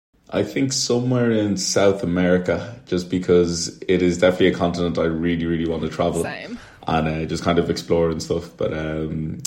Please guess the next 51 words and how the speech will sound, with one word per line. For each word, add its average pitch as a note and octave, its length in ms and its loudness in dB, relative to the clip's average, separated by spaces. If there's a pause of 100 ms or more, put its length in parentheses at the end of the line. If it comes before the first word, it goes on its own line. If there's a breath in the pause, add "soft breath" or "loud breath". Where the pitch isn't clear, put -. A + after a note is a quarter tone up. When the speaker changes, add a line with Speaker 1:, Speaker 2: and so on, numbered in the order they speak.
(100)
Speaker 1:
but - 160 -2
someday. F#2+ 440 2
Speaker 2:
Someday, C4 540 -2
yeah. A3 160 2
The G#3 100 -10
flight, A#3+ 400 0
it's A3+ 180 -4
just C4+ 200 -6
such - 200 -4
a C4+ 40 0
long A3 440 0
flight. A3 520 0
And G#3+ 120 -2
I'm G#3+ 100 -4
like, G#3 180 -2
if - 100 -8
I A3 100 0
go, G3+ 140 -6
I G#3 140 0
have B3 240 0
to G#3+ 220 2
make G3+ 260 0
a G3 40 0
few G3+ 200 -4
months F#3 400 -2
out F#3+ 240 2
of F3 120 -8
it F#3 140 0
if F#3+ 120 -6
I F#3 100 -2
go F3+ 160 -4
over G3+ 340 -2
there, F#3+ 240 -2
like, F3 260 -4
to A3 100 -4
<laughs> - 20 -6
save, G3 420 -6
like, A#3 260 -2
going G3 160 2
Speaker 1:
Yeah. - 100 -2
Speaker 2:
back G#3 260 0
and G#3+ 140 -8
forward. F#3+ 520 -4
No, G3 160 -4
I'd F3+ 160 -4
love C#3+ 200 -12
to - 40 -20
go G#3 140 -10
to - 60 -18
South C#4+ 220 -12
America D4 320 -8